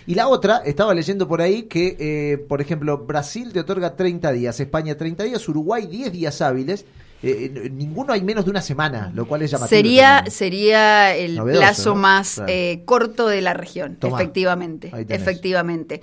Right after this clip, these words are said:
Speaker 2: Ojo, se había hablado a partir de la notificación que tenías diez días,
Speaker 1: Ujú.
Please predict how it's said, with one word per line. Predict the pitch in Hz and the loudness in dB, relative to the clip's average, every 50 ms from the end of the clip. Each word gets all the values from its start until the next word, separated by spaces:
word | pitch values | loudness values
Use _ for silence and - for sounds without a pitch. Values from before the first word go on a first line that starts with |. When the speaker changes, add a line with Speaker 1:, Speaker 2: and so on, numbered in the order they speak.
| _ _ _ | _ _ _
Speaker 2:
Ojo, | - - 240 214 - 175 | 0 0 0 2 0 -2
se | 156 - - 165 | -6 -2 -2 0
había | 170 202 247 254 | 0 2 4 4
hablado | 233 208 202 208 214 220 226 226 220 202 | 4 4 4 6 6 6 6 6 4 4
a | 190 | 2
partir | - 175 170 175 175 190 190 202 | 2 -2 -2 -2 -6 -6 -4 -2
de | 214 214 | 0 0
la | 196 185 | 0 0
notificación | 175 170 170 170 156 - 165 156 160 170 - 190 196 | -2 -2 -6 -8 -10 -12 -10 -8 -8 -8 -8 -6 -6
que | 208 190 | -6 -6
tenías | 202 170 170 190 196 180 | -6 -6 -4 -4 -4 -4
diez | 175 202 196 190 | -2 -2 -4 -2
días, | 185 220 240 269 302 330 - - - _ | -2 -2 0 2 2 0 0 -6 -14 _
Speaker 1:
Ujú. | 143 143 143 175 233 311 | -16 -12 -10 -10 -10 -12